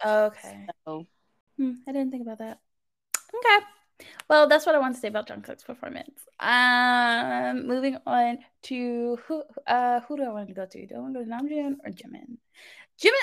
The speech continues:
Speaker 1: I just wanna, okay, hold on. I got a question about Jimin's performance because I don't remember his, his choreography, her, his choreography being so, like, touchy-feely.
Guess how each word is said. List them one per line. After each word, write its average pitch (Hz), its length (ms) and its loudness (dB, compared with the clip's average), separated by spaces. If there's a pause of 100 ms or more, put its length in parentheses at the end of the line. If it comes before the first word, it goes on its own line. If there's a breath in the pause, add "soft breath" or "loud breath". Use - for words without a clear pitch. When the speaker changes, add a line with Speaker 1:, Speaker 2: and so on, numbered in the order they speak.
Speaker 1:
I 554 100 10
just 880 140 0 (160)
wanna, - 40 0
okay, 262 200 0
hold 285 120 6
on. - 220 2
I 440 80 4
got 679 100 12
a - 20 8
question 254 240 0
about 185 140 2
Jimin's 190 180 -4
performance 185 480 -8 (320 loud breath)
because 403 480 6 (600)
I 269 140 10
don't 523 320 6
remember 269 540 6
his, 277 360 -2 (420)
his 262 200 -4
choreography, 311 800 -4
her, 254 240 -4 (120)
his 262 200 -8
choreography 285 640 -2
being 247 220 -4
so, 247 280 -6
like, 208 360 -10 (540)
touchy-feely. 339 580 0